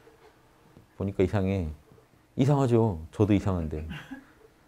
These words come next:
뭔 소리인지 아시겠죠? 이게 법집을 벗어난다는 건 일체 우주가 참나 관점에서만 보인다는 건 이건 비로자나불이나 가능한 거예요.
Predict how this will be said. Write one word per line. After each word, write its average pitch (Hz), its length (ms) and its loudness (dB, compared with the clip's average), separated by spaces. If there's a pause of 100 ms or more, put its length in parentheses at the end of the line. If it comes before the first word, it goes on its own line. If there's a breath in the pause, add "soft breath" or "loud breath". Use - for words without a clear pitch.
(140)
뭔 139 220 6
소리인지 131 240 6
아시겠죠? 98 460 0 (380 soft breath)
이게 104 720 4 (640 loud breath)
법집을 151 560 4
벗어난다는 123 680 6
건 107 220 6
일체 160 420 2
우주가 131 380 4
참나 220 340 6
관점에서만 135 640 6
보인다는 101 560 6
건 90 120 2
이건 107 220 2
비로자나불이나 131 800 6
가능한 101 460 0
거예요. 90 140 2